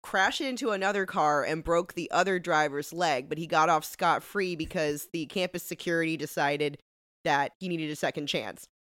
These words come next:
So that is a crazy story, and I can't imagine that you can commit a felony and the regular police can't get involved, but I, yeah. And then <laughs> Cragen reveals that the person who broke their leg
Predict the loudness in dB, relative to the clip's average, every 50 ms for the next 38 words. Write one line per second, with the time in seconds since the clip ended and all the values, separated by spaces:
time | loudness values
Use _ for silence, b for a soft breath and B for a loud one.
0 | _ _ _ _ _ _ _ _ -2 4 6 6 6 6 4 4 6 8 8 8
1 | 8 8 6 4 6 6 6 4 2 -2 0 2 2 2 4 4 2 2 2 2
2 | 2 2 2 2 2 2 2 2 2 2 0 -2 -2 -4 -4 -2 0 0 2 0
3 | 0 0 0 0 0 2 0 0 0 0 -2 -4 -6 -4 -4 -2 -2 0 -2 -2
4 | -2 0 0 0 2 2 2 2 4 4 2 4 6 6 6 6 6 6 4 4
5 | 4 2 0 -4 -2 0 2 4 6 4 4 2 _ _ b b _ _ _ _
6 | _ 0 4 6 6 6 6 6 4 4 6 8 10 10 10 10 10 8 8 6
7 | 6 8 8 8 8 8 4 0 -4 _ _ _ _ _ _ 6 6 6 6 4
8 | 2 4 6 6 6 6 6 8 8 8 10 10 10 10 8 8 8 6 8 8
9 | 10 10 10 10 10 8 4 2 0